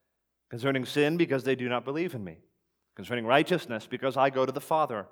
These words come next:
and you will see me no longer. Concerning judgment, because the ruler of this world is judged." Now, these verses, verses eight through eleven, are, are notoriously hard to translate from Greek to English,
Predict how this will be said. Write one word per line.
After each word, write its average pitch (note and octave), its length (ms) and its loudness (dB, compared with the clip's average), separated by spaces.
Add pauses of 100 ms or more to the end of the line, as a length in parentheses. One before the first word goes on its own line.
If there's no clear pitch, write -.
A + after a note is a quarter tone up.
(220)
and F3+ 100 -12
you G#2 60 -6
will A2 100 -6
see A#2 180 -6
me A2+ 120 -4
no A#2 120 -2
longer. A#2 460 -4 (880)
Concerning D#3+ 440 4
judgment, E3 520 2
because A#2 460 -4 (100)
the B2+ 100 -6
ruler C3+ 420 2
of A#2 60 -4
this A#2+ 200 -8
world G#2+ 460 -2 (600)
is A2 220 -10
judged." G#2+ 640 -6 (1500)
Now, C3+ 80 -6
these G#3+ 380 0 (140)
verses, C#3 540 2
verses B2 320 -6
eight C3 160 2
through C3 140 -4
eleven, G#2+ 480 -2 (640)
are, B2+ 120 -2
are D3 100 6
notoriously E3+ 760 4
hard D3 280 -2
to B2 80 -6
translate F3 720 0
from A#2+ 280 -12
Greek C#3 300 -6
to - 160 -6
English, E3 440 -4